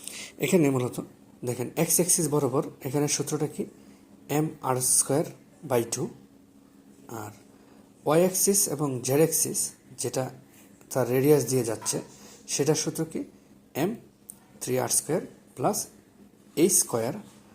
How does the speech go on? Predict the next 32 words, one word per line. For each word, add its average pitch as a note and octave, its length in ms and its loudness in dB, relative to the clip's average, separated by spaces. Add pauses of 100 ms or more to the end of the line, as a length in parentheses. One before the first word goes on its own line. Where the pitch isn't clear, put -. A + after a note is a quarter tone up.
(540)
ডিভাইডেড B2 340 0 (100)
টুয়েলভ। A#2+ 280 4 (1500)
আর G#2 80 -14 (360)
এখানে G#3+ 280 2
যদি D3+ 200 2
দেখি A#2+ 200 -2
আমরা A#2+ 140 -6 (260)
ভার্টিক্যাল D3 460 4
যেটা, E2+ 180 -8 (260)
সেটা D3+ 240 -2
কি? - 80 -6 (880)
আই D#3+ 80 2 (220)
ওয়াই F#3 180 10
ওয়াই, A#2+ 120 2 (280)
মানে B2 120 -10 (100)
ওয়াই F3 180 4
অ্যাক্সিসের F#3 480 2
জন্য A#2 140 -6 (340)
এম C3+ 80 -4 (120)
আর B2 160 -4
স্কয়ার E3 320 -2
বাই D#3 100 -2 (140)
টু, B2+ 100 -4 (920)
আর A#2 80 -8 (220)
এক্স - 200 2
অ্যাক্সিস G3 400 2
এবং E3 100 0 (160)
জেড C3+ 200 4
অ্যাক্সিসের A#2+ 440 0
জন্য A#2+ 180 -8 (840)
এম E3 80 0 (840)
থ্রি C#3 140 0